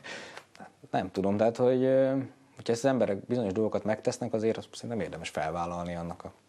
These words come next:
felelősségét, hogy ezt ők megtették. Én nem érzem azt, hogy ő ettől mondjuk így rosszabb ember lenne. Tehát én valahogy pont emiatt kerültem hozzá közel talán.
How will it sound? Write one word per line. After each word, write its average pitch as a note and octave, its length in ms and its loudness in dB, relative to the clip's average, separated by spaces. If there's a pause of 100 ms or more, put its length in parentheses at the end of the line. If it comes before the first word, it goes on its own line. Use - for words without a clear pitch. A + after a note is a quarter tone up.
felelősségét, F2 840 -2
hogy F2 100 -2
ezt - 180 -6
ők D#2+ 100 -6
megtették. - 680 -10 (440)
Én A#2 80 6
nem D#3 160 6
érzem G#2+ 320 2
azt, G#2 160 0
hogy G2+ 160 0
ő G2 200 4
ettől G2 280 0
mondjuk F#2+ 320 0
így F#2 220 0 (1600)
rosszabb F2 420 -4
ember E2+ 320 -4
lenne. E2 300 -8
Tehát G2 220 0
én A#2+ 300 6
valahogy B2 320 6
pont A2+ 260 0
emiatt G#2+ 280 4
kerültem G2+ 420 2
hozzá G2 280 2
közel D#2+ 320 -4
talán. D#2 320 -8